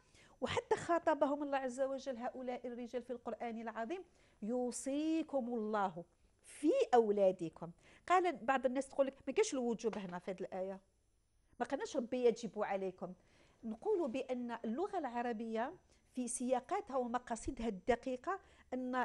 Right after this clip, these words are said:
هناك عبارات تستخدم أبلغ بكثير من عبارات وجب و-، و-،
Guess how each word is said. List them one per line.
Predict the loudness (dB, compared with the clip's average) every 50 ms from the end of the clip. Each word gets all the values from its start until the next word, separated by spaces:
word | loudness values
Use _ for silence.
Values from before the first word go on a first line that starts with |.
| 0 -2
هناك | -2 -2 0 0 2 2 0 0 -2 -4 -8 -8 -10 -14 _ _
عبارات | -6 -2 0 0 2 2 2 2 2 2 2 0 0 -2 -6 -10 -18 -20 _ _ _ _ _ _ _ _ _ _ _ -12
تستخدم | -12 -12 -6 -4 -4 -4 -4 0 2 4 4 4 2 -2 2 4 4 4
أبلغ | 4 4 4 6 8 8 8 8 8 4 -2 -20 _ _ -20 -20 -20 _ _ _ _
بكثير | -8 0 2 2 2 6 8 8 8 8 6 2 4 6 6 6 6 2 -6 -20 -14 -6
من | -2 0 0 0 0
عبارات | -2 -2 -2 -2 0 2 2 2 4 2 0 -2 -4 -4 0
وجب | 6 8 8 8 6 4 0 2 2 0
و-، | 0 0 2 2 0 0 0 -2
و-، | -2 0 2 2 0